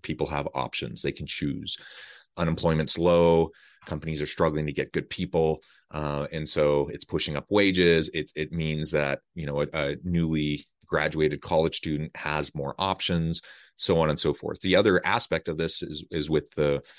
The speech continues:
the covid pandemic, so many organizations moving virtual, having more distributed teams. Now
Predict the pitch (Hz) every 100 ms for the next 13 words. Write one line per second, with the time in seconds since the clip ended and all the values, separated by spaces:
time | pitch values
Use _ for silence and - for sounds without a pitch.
0 | - - - 90 80 76 73 90 78 -
1 | 76 98 160 139 - 92 85 80 78 82
2 | 78 73 76 - 69 73 71 69 110 110
3 | 104 95 87 80 76 73 76 71 - -
4 | 69 67 65 - 104 98 90 87 - -
5 | - - 80 95 98 87 85 92